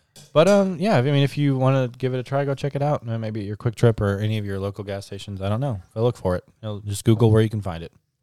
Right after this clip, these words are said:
Uh, we're gonna move on to the next one. Or, uh, rating. I give it,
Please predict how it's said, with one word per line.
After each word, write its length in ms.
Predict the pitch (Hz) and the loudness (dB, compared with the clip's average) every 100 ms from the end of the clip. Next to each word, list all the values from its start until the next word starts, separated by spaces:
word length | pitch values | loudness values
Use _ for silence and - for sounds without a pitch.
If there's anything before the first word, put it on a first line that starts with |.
| _ _ _ _ _ | _ _ _ _ _
Uh, 120 | 117 117 | -4 -2
we're 100 | 127 | 0
gonna 140 | 170 | 0
move 120 | 151 | 0
on 80 | 139 | 0
to 40 | 117 | 0
the 60 | |
next 180 | 107 113 | -2 -4
one. 100 | - | 4
Or, 140 | 139 123 | 6 8
uh, 140 | 110 | 6
rating. 320 | 127 123 92 - _ _ - | 4 4 0 -12 _ _ -4
I 80 | 143 | 0
give 140 | 180 | 0
it, 120 | - | -2